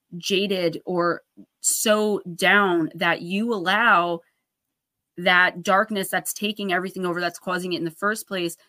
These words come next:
to affect you so much that you're not doing your job, which is not only teaching, but spreading light, guiding light workers, bringing people together.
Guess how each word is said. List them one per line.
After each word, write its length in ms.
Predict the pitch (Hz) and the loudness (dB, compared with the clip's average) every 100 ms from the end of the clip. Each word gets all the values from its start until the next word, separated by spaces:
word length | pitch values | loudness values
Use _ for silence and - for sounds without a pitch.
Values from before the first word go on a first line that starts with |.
| _ | _
to 140 | - 175 | -8 -8
affect 480 | 175 220 220 - | -4 -2 -2 -4
you 160 | 214 208 | -8 -6
so 240 | - 196 | -4 -4
much 320 | 175 185 160 - | -2 -4 -4 -4
that 160 | 170 | -4
you're 180 | 180 190 | -4 -2
not 220 | 202 170 | 0 -2
doing 320 | 175 180 175 175 | -2 -4 -2 -2
your 260 | 175 190 | -2 -2
job, 420 | 165 170 180 262 - _ _ - | -4 -4 -2 -2 -6 _ _ -6
which 260 | 202 202 | -4 -4
is 120 | 202 | -4
not 180 | 190 190 | 0 0
only 220 | 190 180 | 0 -6
teaching, 520 | 170 - 170 214 214 185 | -10 -10 -8 -4 -4 -4
but 160 | 180 | -4
spreading 420 | - 190 175 180 | -4 -2 -2 0
light, 320 | 165 165 165 - _ - | 0 0 0 -8 _ -10
guiding 380 | 170 180 175 175 | 0 2 2 0
light 220 | 165 160 | 0 -2
workers, 380 | 165 147 165 156 _ | -4 -4 -4 -4 _
bringing 400 | - 170 175 180 | -4 -2 -2 -4
people 280 | 170 156 156 | -6 -6 -8
together. 500 | - 151 165 147 | -8 -4 -4 -4